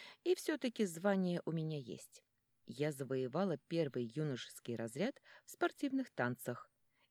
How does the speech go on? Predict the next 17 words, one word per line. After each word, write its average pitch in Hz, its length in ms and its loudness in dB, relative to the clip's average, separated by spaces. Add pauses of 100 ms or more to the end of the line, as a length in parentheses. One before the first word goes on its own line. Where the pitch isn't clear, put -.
и 143 100 4
на 147 160 4
этом 156 460 0
моя 151 280 2
танцевальная 120 640 0
карьера 113 520 -4 (100)
закончилась. - 920 -4 (720)
Зачем 139 480 0
мне 117 180 -4
танцы? - 460 -2 (460)
Мне. 123 520 -2 (800)
Сенсей 330 460 4
решил, 294 480 2
что 208 360 2
дополнительное 185 760 4
обучение 185 640 2
ритму – 247 460 0